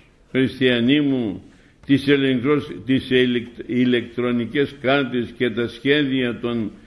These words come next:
σατανιστών, των θεομάχων, των μασόνων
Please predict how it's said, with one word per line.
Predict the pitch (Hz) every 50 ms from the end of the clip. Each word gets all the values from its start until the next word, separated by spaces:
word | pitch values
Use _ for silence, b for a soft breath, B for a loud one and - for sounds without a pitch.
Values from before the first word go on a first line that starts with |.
| B B B B B B
σατανιστών, | B - - 135 131 123 131 - 131 131 131 127 117 - - - - 156 160 151 135 120 - -
των | 127 127 120
θεομάχων, | - - 131 127 127 123 120 120 123 147 160 156 - - 123 123 117 113 92
των | - 135 127 123
μασόνων | 120 123 123 117 - - 147 160 160 151 147 139 127 113 104 104